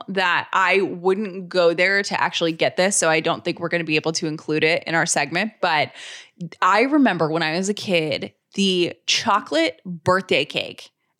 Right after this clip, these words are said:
at Chuck E. Cheese was, like, the best cake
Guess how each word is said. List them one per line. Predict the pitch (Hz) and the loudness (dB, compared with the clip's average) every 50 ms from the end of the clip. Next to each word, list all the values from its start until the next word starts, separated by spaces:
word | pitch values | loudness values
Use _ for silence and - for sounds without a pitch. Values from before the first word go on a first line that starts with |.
| _ _ | _ _
at | 185 185 - - | -4 -4 -2 -2
Chuck | - - 190 - - - | -2 0 -2 -2 -2 -2
E. | 226 233 | -2 -2
Cheese | 226 - - 180 151 - 92 80 - - - - | 0 0 2 0 0 0 -2 -6 -6 -6 -6 -8
was, | - - 170 180 175 170 170 | -6 -2 0 2 2 2 -2
like, | 156 - 160 151 151 - - - | -2 -2 0 0 0 -2 -6 -10
the | - 170 160 156 175 165 | -10 -8 -2 0 0 -2
best | 156 156 156 _ - 165 156 - - - | -2 -4 -6 _ -2 -2 0 0 -2 -2
cake | - 190 156 143 - - | 0 0 0 0 -2 -4